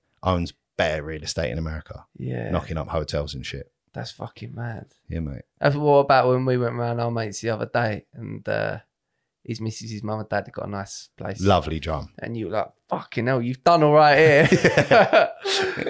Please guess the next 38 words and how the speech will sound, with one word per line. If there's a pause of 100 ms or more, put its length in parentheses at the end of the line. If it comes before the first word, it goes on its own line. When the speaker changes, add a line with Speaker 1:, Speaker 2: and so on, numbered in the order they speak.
(100)
Speaker 2:
It's
so
funny. (140)
It's
like
Speaker 1:
Yeah,
mate. (340)
Lovely
spot
that,
isn't
it? (160)
Speaker 2:
That
would
be
a
touch
if
you
married, (140)
uh,
someone
who
was
just,
like, (100)
absolutely
cakes,
but
I
couldn't
do
it,
man.
Speaker 1:
Well,
look, (200)
I
know